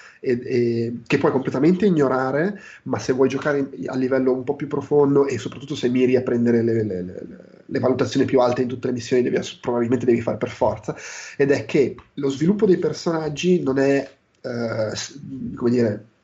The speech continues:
senza ritorno, nel senso che tu in qualsiasi momento puoi andare nella schermata col classico menu ad albero delle skill e resettare tutto.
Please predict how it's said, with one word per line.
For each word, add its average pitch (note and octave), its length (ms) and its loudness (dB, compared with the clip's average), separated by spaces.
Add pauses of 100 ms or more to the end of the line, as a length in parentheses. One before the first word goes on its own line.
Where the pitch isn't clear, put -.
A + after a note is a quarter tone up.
senza C#3 320 0
ritorno, B2 500 -2
nel C3 120 2
senso B2+ 200 2
che C3 80 -4
tu D#3+ 80 4
in B2 80 2
qualsiasi B2+ 340 -2
momento D3 300 4
puoi D3 140 0
andare A#2+ 200 2
nella A#2 140 2
schermata B2 580 0
col G#2+ 580 -2
classico A#2+ 480 -2
menu A2+ 280 2
ad A2+ 120 2
albero A2 400 2
delle A#2+ 220 0
skill A#2+ 440 0 (360)
e D#3+ 120 2
resettare C#3+ 460 2
tutto. A2+ 480 -6